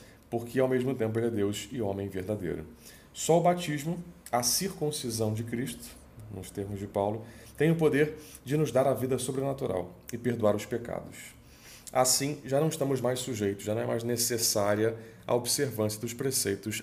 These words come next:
adicionais ao decálogo, né? Os preceitos, as proibições, os decretos da lei de Moisés, e que acabam convertendo a lei em algo impraticável, né? Fazendo dela uma verdadeira carta de condenação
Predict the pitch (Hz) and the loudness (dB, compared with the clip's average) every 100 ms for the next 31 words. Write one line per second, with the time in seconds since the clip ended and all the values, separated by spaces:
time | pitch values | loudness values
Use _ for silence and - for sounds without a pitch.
0 | - 120 - 135 107 98 98 - - - | 0 0 0 -2 0 -2 -2 -6 -12 -18
1 | - - 117 113 117 98 85 82 87 104 | -16 0 0 2 0 0 -2 -2 -4 -4
2 | 120 113 - 95 107 107 110 - - - | -6 -10 -8 -2 -2 -2 -6 -10 -16 -20
3 | - 110 107 120 117 101 - 113 110 104 | -8 -4 -2 0 2 2 2 4 4 2
4 | 95 - 104 101 - 104 - 107 101 98 | -2 0 0 0 -2 -10 -6 -4 -2 -2
5 | 101 104 95 85 85 - - - - - | 0 -2 -2 -6 -10 -14 -16 -20 -20 -18
6 | - - - 127 127 120 120 120 120 120 | -18 -18 -6 -4 0 0 0 0 0 0
7 | 120 117 139 113 113 - - 139 110 110 | 0 2 4 4 2 -6 -8 0 2 4
8 | 117 110 107 107 - 95 87 87 87 - | 0 0 -2 -2 -2 -2 -2 -6 -12 -16
9 | - 95 104 110 - - - - 107 113 | -12 -6 -6 -8 -18 -20 -6 -2 2 2
10 | 117 107 107 110 117 113 113 104 110 110 | 2 6 6 6 2 -2 0 2 2 2
11 | 110 110 113 110 - 110 107 104 - 92 | 0 0 -2 -6 -2 0 2 0 0 -2
12 | 87 | -2